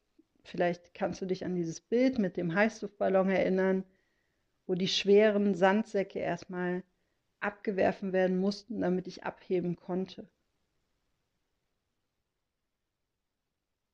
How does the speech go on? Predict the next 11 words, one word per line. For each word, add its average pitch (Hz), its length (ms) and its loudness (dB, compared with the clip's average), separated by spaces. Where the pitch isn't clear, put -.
Und 214 100 -2
es 214 120 -4
geht 302 160 4
nicht 311 180 10
darum, 247 600 10
dass 208 180 -2
du 226 240 4
mit 208 240 6
jemandem 220 400 4
gemeinsam 202 560 4
abhebst, - 800 -4